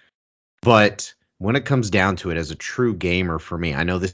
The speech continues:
is a wide receiver bracket, so I really shouldn't be taking into account the dis-, defensive side of the ball that Chris Gamble played. But I'm kinda torn here as well. I think if, if I'm just looking at it as the wide receiver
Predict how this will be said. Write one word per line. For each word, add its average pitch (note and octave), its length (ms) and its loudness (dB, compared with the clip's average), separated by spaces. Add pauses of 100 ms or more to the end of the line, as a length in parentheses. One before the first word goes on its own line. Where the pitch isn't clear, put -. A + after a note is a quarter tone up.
(120)
is D#2+ 120 -6
a D2+ 80 -4
wide E2 400 2
receiver E2 380 -4
bracket, D2 360 -6
so - 140 -8
I E2 40 -2
really G2+ 280 0
shouldn't F#2 220 -4
be F2 80 -4
taking F2+ 280 -6
into E2+ 220 -4
account E2 400 -2 (400)
the F2+ 80 -6
dis-, E2+ 380 -4
defensive F2+ 440 -2
side F2 200 0
of D#2+ 40 0
the D2+ 60 -4
ball E2 200 2
that - 100 -6
Chris - 180 -8
Gamble C#2+ 240 -6
played. E2+ 580 0 (1400)
But G2+ 380 2 (420)
I'm B2 220 4
kinda C3+ 260 4
torn B2+ 300 0
here A2+ 420 2
as F2+ 180 -6
well. G2 580 0
I G2+ 100 2
think C#3+ 360 -2
if, G2 120 -4 (420)
if G#2 220 0
I'm A2 100 2
just A2 180 -4
looking G#2 360 -2
at F#2+ 80 0
it F2+ 60 -2
as E2+ 260 -4
the E2 80 -6
wide F2 360 0
receiver G2 800 -6